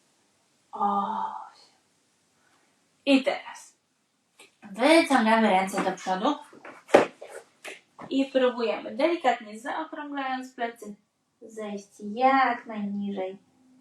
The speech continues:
tak żeby poczuły łopatki. Znaczy nie zakrągl-, nie zaokrąglamy pleców tu, tylko jakby w odcinku lędźwiowym, żeby nie było od razu tego, tylko na początku, żeby poszło bardziej z barków. I chwilę oddychamy.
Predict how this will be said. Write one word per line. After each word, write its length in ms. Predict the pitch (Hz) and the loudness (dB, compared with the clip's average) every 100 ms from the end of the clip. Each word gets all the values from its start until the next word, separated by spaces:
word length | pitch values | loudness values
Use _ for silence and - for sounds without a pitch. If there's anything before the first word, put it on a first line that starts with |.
| _ _ | _ _
tak 280 | 240 226 220 | -2 -2 -4
żeby 220 | 208 202 | -10 -12
poczuły 580 | - 226 - 202 196 190 | -8 -10 -8 -6 -6 -6
łopatki. 460 | 208 196 180 180 220 | -8 -6 -6 -8 -10
Znaczy 180 | 220 262 | -8 -4
nie 100 | 285 | -2
zakrągl-, 880 | 302 294 285 262 269 269 240 - 247 | -2 -2 -6 -6 -6 -6 -10 -6 0
nie 240 | 294 330 | 2 4
zaokrąglamy 680 | 285 523 - 254 262 254 247 | 4 2 -2 -8 -10 -12 -14
pleców 400 | 247 233 220 - | -14 -14 -16 -6
tu, 80 | 359 - _ _ _ _ | -6 -6 _ _ _ _
tylko 160 | - | -8
jakby 240 | 294 269 277 | -6 -6 -6
w 40 | |
odcinku 420 | 294 - 320 277 | -8 -6 -6 -4
lędźwiowym, 560 | 285 262 220 202 185 226 | -4 -4 -6 -6 -6 -8
żeby 160 | 240 | -8
nie 120 | 269 262 | -6 -6
było 200 | 262 254 | -4 -2
od 140 | 262 | -2
razu 240 | 247 240 233 | -2 -4 -6
tego, 440 | 269 262 339 - - _ _ _ _ _ | -4 2 2 2 -8 _ _ _ _ _
tylko 240 | _ 277 254 | _ -16 -14
na 60 | |
początku, 380 | 233 226 220 214 | -14 -14 -14 -14
żeby 200 | 208 196 | -14 -12
poszło 340 | 196 196 190 190 | -10 -10 -8 -8
bardziej 480 | 190 190 190 190 - | -8 -10 -14 -16 -14
z 100 | 202 | -8
barków. 420 | 190 - - - _ _ _ _ _ _ _ _ _ _ _ _ _ _ _ _ _ _ _ _ _ _ _ _ _ - | -6 -6 -8 -18 _ _ _ _ _ _ _ _ _ _ _ _ _ _ _ _ _ _ _ _ _ _ _ _ _ -8
I 240 | 294 254 | -4 -4
chwilę 340 | - 208 190 - | -2 -2 0 0
oddychamy. 560 | 202 190 180 180 208 | -2 -6 -10 -12 -18